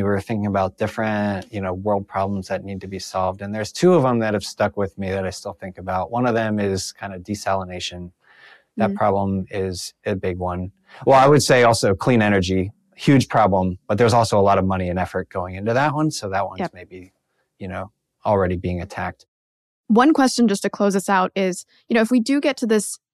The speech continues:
Speaker 2: vision that you, you paint of us having fully reusable rockets,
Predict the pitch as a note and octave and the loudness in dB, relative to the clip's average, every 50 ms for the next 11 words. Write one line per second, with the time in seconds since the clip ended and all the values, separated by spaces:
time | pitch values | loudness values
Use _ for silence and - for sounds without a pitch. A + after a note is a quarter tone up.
0 | _ _ - A3 F#3+ A#3 A#3+ A3 A3+ A#3 G#3 G3 F#3+ F#3 F#3 F#3+ - - G3 G3+ | _ _ -4 0 4 6 6 6 6 4 0 0 0 -2 -2 -4 -4 -4 -4 -4
1 | F#3 - F#3+ F#3 F#3 - - G3+ G#3+ G#3+ F#3+ F3+ - - - F#3 F3+ F3+ F3+ - | -4 -4 -4 -6 -6 -4 -2 0 0 2 0 0 -2 -2 -2 0 0 -2 -2 -2
2 | - F#3 F#3 F#3 - - F#3+ G3+ F#3 F#3+ - - - G#3+ A3+ A3+ A3+ A3 G#3 G#3 | -2 -2 -2 -2 -2 -4 -4 -2 -2 -4 -6 -4 -2 0 2 2 2 2 2 2
3 | G3+ G3 F#3 - - F3+ F3 - - A3+ A#3 A3+ - G#3+ G3+ G3 - - - | 2 0 0 -2 -4 -4 -2 0 2 2 2 2 2 0 0 0 -2 -4 -8